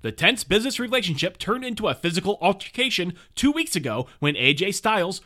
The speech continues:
threw Shane through a car window. The internet wrestling community is largely unhappy with this matchup, insisting that A J Styles deserves better than Shane McMahon at WrestleMania. However, we here at the Fake Wrestling News disagree with this sentiment.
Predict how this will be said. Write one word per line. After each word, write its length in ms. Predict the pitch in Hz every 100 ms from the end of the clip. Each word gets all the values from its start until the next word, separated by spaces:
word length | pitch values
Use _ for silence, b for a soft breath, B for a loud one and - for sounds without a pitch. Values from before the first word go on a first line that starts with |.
| b
threw 300 | - 214 294
Shane 560 | - - 262 175 175 - B
through 220 | 208 196
a 40 |
car 380 | - 131 135 175
window. 480 | 120 156 117 82 - _ _ _ _ _
The 120 | - 127
internet 500 | 127 139 147 156 131
wrestling 380 | 151 - 160
community 580 | 156 165 170 117 104 113 b b
is 180 | 135 117
largely 400 | 120 165 170 214
unhappy 480 | 208 160 202 151
with 140 | 120 117
this 160 | 147
matchup, 460 | - 117 135 - 87 _ _ _ -
insisting 540 | 131 131 160 208 214
that 120 | 135 -
A 160 | 123
J 180 | 131 123
Styles 540 | - - 165 120 165 - b
deserves 400 | 208 196 320 277
better 300 | 196 302 247
than 160 | 139 123
Shane 260 | - 131
McMahon 360 | 120 113 117 113
at 100 | 98
WrestleMania. 640 | 107 - 104 107 147 214 - _ _ _
However, 420 | 202 226 120 123 - b
we 220 | - 135
here 240 | 120 143 165
at 100 | 175
the 80 | 190
Fake 300 | 254 226 120
Wrestling 380 | 110 - 107
News 260 | 110 170 180 _ -
disagree 420 | 294 349 180 247
with 140 | 190
this 160 | 165 175
sentiment. 400 | 143 156 127 101